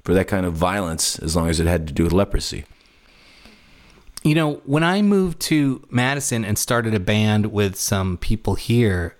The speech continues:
Speaker 2: uh, these guys that I was in this band with were, were, had been raised Catholic and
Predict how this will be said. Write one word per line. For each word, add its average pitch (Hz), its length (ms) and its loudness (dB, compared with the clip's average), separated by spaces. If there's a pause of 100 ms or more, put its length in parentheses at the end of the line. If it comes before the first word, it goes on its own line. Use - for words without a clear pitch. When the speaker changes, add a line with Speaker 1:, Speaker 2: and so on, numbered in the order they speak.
(140)
Speaker 2:
uh, 87 460 -2 (140)
these 104 180 0
guys 98 480 -2 (400)
that - 80 -6
I 104 40 2
was 101 100 0
in 104 80 4
this 95 100 0
band 98 340 0
with 92 220 -2
were, 87 240 -2 (160)
were, 90 220 -2 (120)
had 87 200 -4
been 90 260 0 (680)
raised 101 440 0
Catholic - 720 -4
and 95 300 2